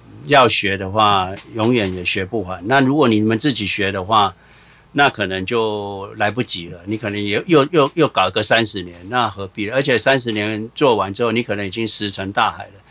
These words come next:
你可能走了十年你就破产了。所以我希望大家不要重复这个过程。所以我为什么要教大家？那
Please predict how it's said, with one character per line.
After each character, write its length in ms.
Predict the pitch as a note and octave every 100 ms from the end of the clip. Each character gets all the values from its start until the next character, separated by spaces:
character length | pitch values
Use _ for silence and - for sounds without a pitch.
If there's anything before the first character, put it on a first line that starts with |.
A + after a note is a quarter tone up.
| - -
你 140 | C#3+ D3
可 140 | B2
能 100 | A#2+
走 180 | - G2+
了 120 | G#2+
十 240 | - A2
年 180 | G#2 G2+
你 60 | G2
就 100 | A2+
破 200 | - A#2
产 200 | - -
了。 120 | - -
所 180 | - B2+
以 120 | B2+
我 400 | A2+ G2+ G2 G2
希 160 | - A#2+
望 140 | A2+
大 120 | G#2+
家 140 | G#2+ G#2+
不 120 | -
要 240 | A2 G#2+ G2
重 240 | - G2+
复 200 | G2 G#2+
这 160 | F#2+ A2+
个 120 | F#2+
过 240 | F#2 - G2
程。 200 | - - - _ - - - -
所 120 | -
以 60 | B2
我 120 | A2
为 60 | A2+
什 140 | G2+
么 80 | G#2
要 80 | G2+
教 180 | G#2 F#2+
大 220 | F#2+ F#2
家？ 180 | G2 G2+
那 180 | C3+